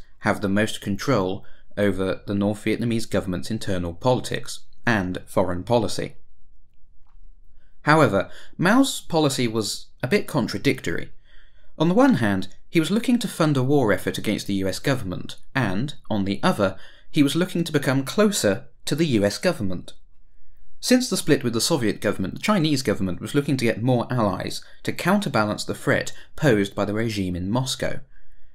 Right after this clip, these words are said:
It was kind of ironic that the split began, in part, because Mao saw Khrushchev as too soft on the U S government, and now, because of the split, Mao wanted better relations with them.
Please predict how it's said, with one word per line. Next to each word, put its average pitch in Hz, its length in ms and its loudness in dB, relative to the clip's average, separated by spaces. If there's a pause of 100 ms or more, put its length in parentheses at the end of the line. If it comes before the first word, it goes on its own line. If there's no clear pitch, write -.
(240)
It - 100 4
was 151 120 2
kind 202 340 2
of 151 80 4
ironic 113 600 2
that - 160 -4
the 101 80 -4
split - 280 0
began, 92 520 0
in 98 220 -2
part, 120 500 -2 (240)
because 110 240 -2
Mao 127 400 2
saw 90 260 0
Khrushchev - 720 0 (180)
as - 180 0
too 165 240 0
soft - 460 2
on 107 120 2
the 92 100 0
U 90 120 2
S 87 140 -2
government, 90 480 -4 (300)
and 104 180 0
now, 151 400 2 (200)
because 196 340 4
of 165 100 0
the 98 80 -2
split, - 440 0 (340)
Mao 127 340 6
wanted 135 320 2
better 107 240 2
relations 110 540 2
with 202 180 0
them. 101 220 -4